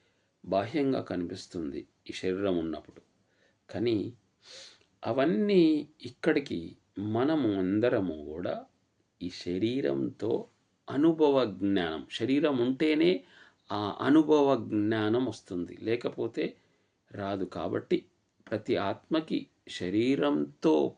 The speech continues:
పాటు ఆ జ్ఞానాన్ని సంపాదించక, ఆత్మ జ్ఞానాన్ని, బ్రహ్మ జ్ఞానాన్ని సంపాదించుకోవడానికి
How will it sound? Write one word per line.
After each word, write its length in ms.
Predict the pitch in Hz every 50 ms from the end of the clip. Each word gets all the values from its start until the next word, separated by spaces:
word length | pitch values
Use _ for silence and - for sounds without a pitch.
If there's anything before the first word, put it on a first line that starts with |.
| _
పాటు 680 | - - - 92 95 98 - - - - 165 165 165 - - _ - - _ _ _ _ - -
ఆ 220 | - 87 82 82
జ్ఞానాన్ని 720 | 78 - - - 95 95 98 110 117 127 135 143 143 139 127
సంపాదించక, 1080 | 127 - - 98 98 113 135 - 160 156 156 160 170 147 135 131 - - 123 - - 107 104 - -
ఆత్మ 540 | 98 101 110 127 131 - _ - 139 135 127
జ్ఞానాన్ని, 840 | 113 98 92 87 101 107 113 123 135 143 139 127 123 120 117 113 92
బ్రహ్మ 560 | 82 82 80 90 92 101 110 127 147 151 143
జ్ఞానాన్ని 1000 | 123 113 - 101 104 107 107 113 117 123 131 123 120 117 110 110 117 127 131 135 - - - - - - - _ _
సంపాదించుకోవడానికి 1800 | - - 110 107 117 131 131 170 160 151 151 147 131 117 113 - - - - - 107 104 98 95 92 92 90 87 87 90 - - 214 214 247 -